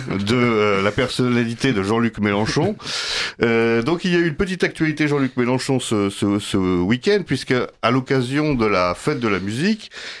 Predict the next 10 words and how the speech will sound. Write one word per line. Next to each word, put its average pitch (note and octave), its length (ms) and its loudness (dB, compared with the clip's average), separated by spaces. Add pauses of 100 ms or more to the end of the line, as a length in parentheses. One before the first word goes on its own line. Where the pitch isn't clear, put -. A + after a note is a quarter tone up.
(140)
il C#3+ 120 0
y E3 60 2
avait D3+ 160 2
d'une D3+ 220 -2
part D#3 420 0
une G#2+ 300 2
manifestation C3 840 -2
qui A2 120 -4
était G2+ 160 -2
organisée, G2+ 560 0